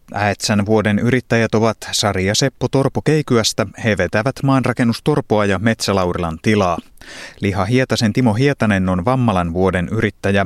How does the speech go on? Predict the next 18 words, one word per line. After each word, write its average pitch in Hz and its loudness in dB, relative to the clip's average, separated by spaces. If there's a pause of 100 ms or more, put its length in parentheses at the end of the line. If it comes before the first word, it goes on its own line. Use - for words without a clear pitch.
(140)
Hän 101 -2
pyörittää 92 -2
teurastamotoimintaa 113 0
jo 98 0
kolmannessa 90 -2
polvessa. 98 0 (720)
Talonrakennuksen 98 0
ammattilainen 104 0
Oskari 104 0
Setälä 127 0
on 92 -2
Suodenniemen 98 0
vuoden 90 0
yrittäjä. 104 0 (200)
Oskarin 101 -2
apu 127 -2
tekee 101 -2
talonrakennustöitä. 95 0